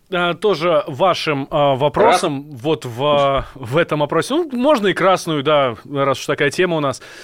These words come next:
Speaker 1: Как вы считаете, деятельность Михаила Горбачёва принесла нашей стране больше пользы, больше вреда или поровну пользы и вреда? И вот здесь вот я смотрю на результаты и понимаю, что, ну, всё не так плохо.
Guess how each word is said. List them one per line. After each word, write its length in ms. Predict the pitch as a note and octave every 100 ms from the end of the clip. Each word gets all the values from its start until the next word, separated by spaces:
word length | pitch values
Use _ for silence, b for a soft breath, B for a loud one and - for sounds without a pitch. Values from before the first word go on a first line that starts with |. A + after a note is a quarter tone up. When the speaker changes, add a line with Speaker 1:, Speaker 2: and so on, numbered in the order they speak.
| B B
Speaker 1:
Как 220 | A#3+ B3
вы 80 | A3+
считаете, 480 | - G#3+ F3+ D3 C3+
деятельность 440 | F#3+ G#3+ F#3+ D#3
Михаила 280 | F3 F3+ F3+
Горбачёва 480 | D#3+ D#3 D#3 A#3 G3+
принесла 480 | E3+ D#3 D3+ F3+ D#3
нашей 240 | C#3+ C#3+
стране 340 | - D#3 E3+
больше 380 | D3+ D3 C3+ C#3
пользы, 400 | - G#3 G#3 E3+
больше 380 | C#3 C3 A#2+ B2+
вреда 300 | A2+ B2 F3+
или 340 | E3+ F#3 F3
поровну 500 | C#3+ F3 F3+ D3+ B2
пользы 420 | G#2+ D3 E3+ C3+ C3+
и 300 | - D#3 -
вреда? 460 | B2+ D3+ D#3 C3+ -
И 100 | G3
вот 180 | C#3+ A#2
здесь 400 | A2 G3 B3+ -
вот 160 | D3+
я 140 | A#2+ B2
смотрю 360 | - B2+ C3
на 80 | B2
результаты 600 | A#2 A2 A#2 F3+ G3+ C#3 B B B B
и 80 | C#3
понимаю, 460 | C#3+ C#3 C#3+ F3 D3
что, 240 | D3 A2 -
ну, 140 | A2+
всё 320 | - - G2+ - -
не 140 | A#2+
так 200 | A#2+ -
плохо. 420 | D3+ G3 - -